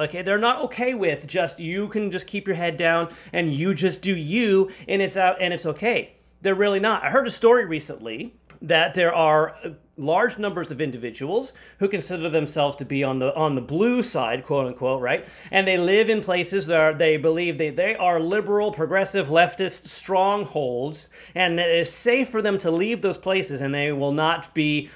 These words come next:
weakening the, the, the base in that area. And so as a collective, they will move to places that are currently red and maybe kind of, uh, questionable. Like, they believe that maybe they can kinda help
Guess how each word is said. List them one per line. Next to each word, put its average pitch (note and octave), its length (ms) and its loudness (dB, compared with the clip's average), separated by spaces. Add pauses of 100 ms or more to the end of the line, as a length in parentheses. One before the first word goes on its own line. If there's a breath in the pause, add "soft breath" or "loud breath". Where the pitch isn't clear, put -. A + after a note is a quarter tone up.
(140 loud breath)
weakening D#3+ 960 0
the, D3 320 0 (300)
the, C#3 420 0
the C3+ 60 -6
base F#3+ 360 -2
in D3+ 200 -6
that C3+ 200 -4
area. A#2+ 440 -4 (420 loud breath)
And F3 380 0
so E3+ 320 4
as F3+ 260 0
a F3 60 -8
collective, F3 720 0
they D#3+ 140 4
will A#3 140 6
move F#3+ 280 0
to F#3+ 100 -12
places D#3 520 -4
that C#3+ 200 0
are C#3+ 360 2 (240 loud breath)
currently D#3+ 680 0 (160 loud breath)
red D3+ 640 2
and G3 300 -4
maybe G3+ 500 -2 (380)
kind A#3 240 -2
of, A3 160 0
uh, A3 160 2
questionable. G3+ 640 0
Like, C#3 160 0
they G#3+ 120 0
believe G3+ 340 4
that D#3 160 -4
maybe G3+ 320 -2
they F#3+ 160 -2
can F#3+ 140 -6
kinda D#3+ 280 -6
help E3 380 -2